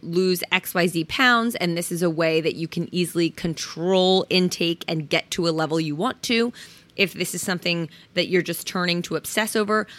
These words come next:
I get how, yes, that can be tied back to diet culture. Absolutely. For me and my therapist, I do not feel the correlation to diet culture at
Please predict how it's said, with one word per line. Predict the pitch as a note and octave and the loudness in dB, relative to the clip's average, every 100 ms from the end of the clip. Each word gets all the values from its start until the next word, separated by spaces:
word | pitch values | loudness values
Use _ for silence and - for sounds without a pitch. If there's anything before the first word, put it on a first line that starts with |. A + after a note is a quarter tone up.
| - E3 | -4 0
I | F#3+ | 2
get | F#3 F3+ F#3 - | 2 2 2 0
how, | - F3 E3+ | 0 2 2
yes, | D#3 D#3 A3 - - | 0 -2 -4 -8 -8
that | - E3 D#3+ | 0 2 2
can | - G3 | 0 -2
be | D3+ E3+ E3+ E3 E3+ - | -2 -2 0 -2 -6 -12
tied | - E3 D#3+ E3 | -4 0 0 0
back | D#3+ D3+ - - | 2 2 0 -6
to | - | -4
diet | E3 C#3+ - | -2 -2 -4
culture. | - - - - - | -12 -12 -12 -6 -2
Absolutely. | E3 - - - - - - - - - | -2 -2 -10 -10 -14 -18 -20 -20 -20 -10
For | - G#3+ | 0 2
me | G3+ G3 G3 C4 F#4 - - _ _ - | 4 2 0 -2 -4 -10 -20 _ _ -6
and | F3 | -2
my | G#3+ | 0
therapist, | C4 - - A3+ - _ - - _ | -2 -4 -6 -10 -12 _ -20 -20 _
I | F#3 G3+ | 0 0
do | B3+ D4+ | 0 -2
not | C4 - | -2 -4
feel | G#3 F#3+ F#3 F3 E3+ - _ _ _ _ _ _ _ | -2 -2 -2 -4 -6 -12 _ _ _ _ _ _ _
the | F#3 E3+ E3+ F3 F#3+ F3+ | -14 -12 -6 2 2 2
correlation | - G#3 F#3+ F3+ E3+ D#3+ F3 E3 | -2 0 0 2 -2 -4 -6 -6
to | D#3+ | -2
diet | D#3 D#3 - | -2 -2 -6
culture | D#3+ D#3 D#3+ - | -8 -6 -8 -4
at | E3 D#3 | -4 -4